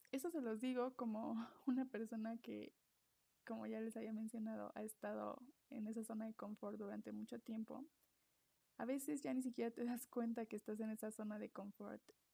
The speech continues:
y piensas que esa es tu realidad, y que esa es tu vida y que nunca va a cambiar. Pero no. Miren, les voy a poner, les voy a contar este ejemplo.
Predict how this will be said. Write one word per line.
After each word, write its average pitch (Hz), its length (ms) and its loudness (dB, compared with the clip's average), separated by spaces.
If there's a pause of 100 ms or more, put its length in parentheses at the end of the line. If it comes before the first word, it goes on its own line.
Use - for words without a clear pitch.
(100)
y 220 100 -6
piensas 233 500 0
que 214 480 -4
esa 226 200 -4
es - 60 -16
tu 214 120 -2
realidad, 208 560 -4 (640)
y 220 60 -12
que 220 140 -2
esa 220 120 -2
es 220 80 -8
tu 220 140 -2
vida 220 300 2
y 220 100 -4
que - 340 -6
nunca 110 340 -2
va 104 60 0
a 104 40 -6
cambiar. 107 380 -6 (640)
Pero 220 200 0
no. 269 360 2 (1500)
Miren, 226 300 4
les 214 120 6
voy 226 100 8
a 233 60 4
poner, 208 460 -4 (480)
les 226 120 2
voy 247 100 2
a 254 40 -2
contar 220 360 -2
este 214 220 -2
ejemplo. 214 520 -6